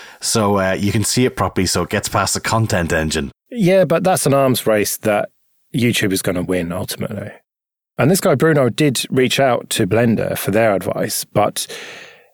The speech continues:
Speaker 2: Ton, I think his name is, from the Blender project, got back to him saying, "Well, yeah, this is, like, really shit, but we just don't have the resources to deal with it.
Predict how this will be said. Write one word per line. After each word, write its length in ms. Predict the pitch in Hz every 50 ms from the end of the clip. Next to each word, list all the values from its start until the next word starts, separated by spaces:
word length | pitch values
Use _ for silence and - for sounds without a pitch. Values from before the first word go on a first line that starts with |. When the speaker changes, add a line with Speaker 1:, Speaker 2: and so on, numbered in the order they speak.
| _ _ -
Speaker 2:
Ton, 460 | - - 143 139 131 113 104 101 -
I 60 | 92 -
think 220 | - 110 101 -
his 180 | - 101 - -
name 140 | 104 98
is, 120 | 95 92 -
from 400 | - - 110 107 101 101 101 104
the 120 | - 123 -
Blender 240 | - 110 107 98
project, 480 | - - 107 92 - 98 - - - -
got 160 | 123 117 107
back 160 | 113 107 101 -
to 100 | - 113
him 120 | 98 98
saying, 360 | - - 120 107 104 101 101
"Well, 300 | 95 107 107 107 107 107 107
yeah, 300 | - 113 113 110 104 95 87 _ -
this 200 | 127 117 - -
is, 240 | 113 95 87 - - -
like, 340 | 110 104 98 - - - - -
really 300 | 110 104 110 107 101 92
shit, 360 | - - 117 107 - - - -
but 220 | - 98 95 - _ -
we 160 | 104 104 104
just 180 | 92 - _
don't 240 | - 110 104 104 104
have 180 | 107 104 104 92
the 100 | 90 95
resources 520 | 92 92 90 104 104 95 - 107 90 -
to 100 | - 107
deal 180 | 90 110 110 110
with 140 | 98 85 92
it. 220 | 92 - -